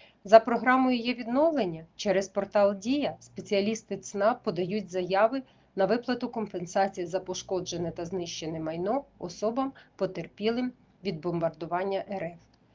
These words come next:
В приміщенні Центру надання адміністративних послуг фахівці Звягельської філії Житомирського обласного центру зайнятості надають інформаційні послуги. цнап продовжує надавати адміністративні послуги також жителям сусідніх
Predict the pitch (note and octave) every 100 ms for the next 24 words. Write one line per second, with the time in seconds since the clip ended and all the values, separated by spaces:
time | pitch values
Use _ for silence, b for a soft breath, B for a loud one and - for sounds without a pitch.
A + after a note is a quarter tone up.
0 | b b _ - A#3+ E4+ - D4+ C#4 -
1 | C4+ B3+ A#3+ A3+ G#3 A3 A3+ G#3+ G#3+ G#3+
2 | G#3 G3 A3+ G#3 G#3 - C#4+ D#4 - D#3+
3 | - G3 E3 - - C4 G#3 A3 G#3 F3+
4 | - F#3 F#3 F#3 A3 G3 F3 E3+ G3 G3
5 | F#3 E3+ - - E3+ D#3+ F3+ F#3 F#3 E3
6 | D#3 F3 D#3+ D#3 D#3+ F3+ A3+ C#4 C#4+ C#4+
7 | - D#4+ B B B G#3+ F#3+ E3+ F3 B3+
8 | C4+ A3+ - D#3+ D#3 - F3 F#3+ F#3+ E3
9 | E3 - D#3 E3 _ _ _ _ _ _
10 | _ _ _ _ _ - G#3+ C4 C#4 A#3+
11 | A3+ A#3+ A#3 G3+ G3 F#3 F#3+ G3+ G3+ F3+
12 | E3 F3+ F3 F3 E3+ F#3+ F3+ F3 F3 D4
13 | - F3 D#3+ E3 B B B - G3 C#4+
14 | C#4 A#3 C4+ C4 C#4 C4 D4 - G#3+ E3+
15 | E3+